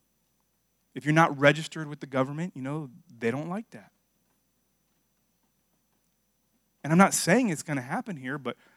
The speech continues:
but if it did, who do you serve? Is he a God that can meet your needs? Number two, know who you are to him.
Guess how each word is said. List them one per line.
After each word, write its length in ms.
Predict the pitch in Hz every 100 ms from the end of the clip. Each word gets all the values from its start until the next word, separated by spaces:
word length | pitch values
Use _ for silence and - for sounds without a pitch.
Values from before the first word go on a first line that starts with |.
| _ _ -
but 100 | 135
if 140 | -
it 120 | 110
did, 320 | - 120 196 - _ _ _ _ _ _ _ _ _ _ _ _ _ _ _ _
who 120 | - 165
do 80 |
you 80 | 190
serve? 480 | 185 196 220 107 - - _ _ _ _ _ _ _ _ _ _ _ _ _
Is 140 | 113
he 120 | 143
a 40 | 143
God 300 | 139 151 156
that 100 | 156
can 160 | 156
meet 220 | 143 156 -
your 60 |
needs? 440 | 147 165 113 - - _ _ _ - - -
Number 240 | 165 196 214
two, 500 | - 262 208 135 - _ _ _
know 560 | 147 156 185 208 233 262
who 240 | 165 202
you 320 | 180 160 156
are 440 | 170 185 170 135 139
to 180 | - 160
him. 420 | 139 202 180